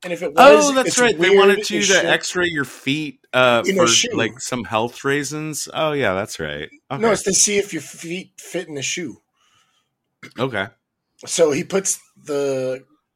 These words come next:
Speaker 1: the container in the X-ray thing to see what's in it, and he sees the eggs. Um,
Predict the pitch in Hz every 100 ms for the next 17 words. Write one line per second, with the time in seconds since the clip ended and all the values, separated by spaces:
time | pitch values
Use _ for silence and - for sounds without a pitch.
0 | _ 127 131 131 139 156 156 139 135 135
1 | 131 - 135 - 135 117 - 107 104 101
2 | _ _ _ _ _ - - 120 - 139
3 | 135 127 110 _ _ _ 131 123 - 139
4 | 123 113 113 113 - 131 110 107 110 98
5 | - - - _ _ _ _ _ _ _
6 | 117 113 110 107 104 104